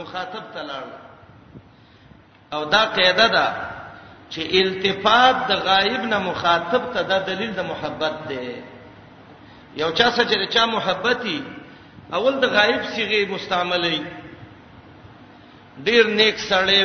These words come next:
وي او ډیر ښه وي او پلانې وي او پلانې وس دې را څخه وکړي، نه مخاطب ته ور ودانګل. التفات د غایب نه مخاطب ته، دې ته دلیل د محبت وایي. او دې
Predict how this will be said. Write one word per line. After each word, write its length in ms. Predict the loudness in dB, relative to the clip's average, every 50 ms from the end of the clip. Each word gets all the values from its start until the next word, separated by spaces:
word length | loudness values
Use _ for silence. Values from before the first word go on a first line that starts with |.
| 4 2
وي 200 | 0 0 2 2
او 120 | 2 0 0 -2 0 0
ډیر 200 | 2 2 2 2
ښه 240 | 2 -2 -2 0 0
وي 280 | 0 0 0 0 0 0
او 120 | 0 -2 -4 -6 -4
پلانې 460 | 0 2 2 2 2 0 -2 -4 -4 -2 -4
وي 180 | -4 -4 -6 -8 -10 -14 -18 -18 -20 -20 -20 -20 -20 -20 -20 -20 -20 -20 -10 -4
او 180 | -4 -4 -2 0
پلانې 340 | 2 4 4 4 4 2 0 2 2
وس 160 | 2 2 0 0 2
دې 80 | 2
را 140 | 4 4 4
څخه 280 | 2 0 -4 -4 -2 -2
وکړي، 420 | -2 -2 -2 -4 -4 -4 -4 -2
نه 120 | -2 -2 -2
مخاطب 560 | -2 -2 0 2 2 2 2 0 -2 -2 0
ته 120 | -2 -2
ور 140 | -2 -2 -4
ودانګل. 580 | -4 -4 -2 -2 -2 -2 -2 -4 -6 -6 -8 -10 -12 -14 -18 -18 -20 -20 -20 -20 -20 -20 -20 -20 -20 -20 -20 -20 -20 -20 -20 -20 -20 -20 -20 -20 -20 -20 -20 -18 -14 -6 0
التفات 600 | 0 0 0 2 0 -2 0 4 6 6 6 6 2 -4
د 40 | -6 -4 -2
غایب 280 | -2 -2 -2 -2 -4 -6
نه 120 | -6 -6
مخاطب 680 | -6 -8 -8 -6 -4 -4 -4 -4 -4 -6 -8 -8 -8 -10
ته، 80 | -8
دې 140 | -8 -8 -8 -8
ته 60 | -10
دلیل 380 | -10 -8 -8 -8 -8 -8 -10 -10
د 60 | -10
محبت 580 | -10 -12 -12 -12 -12 -10 -6 -6 -6 -6 -8 -8
وایي. 320 | -8 -6 -6 -6 -8 -10 -12 -16 -20 -20 -20 -20 -20 -20 -20 -20 -20 -20 -20 -20 -20 -20 -20 -20 -20 -20 -20 -12 -6
او 140 | -4 -4 -2
دې 200 | -2 -2 0 0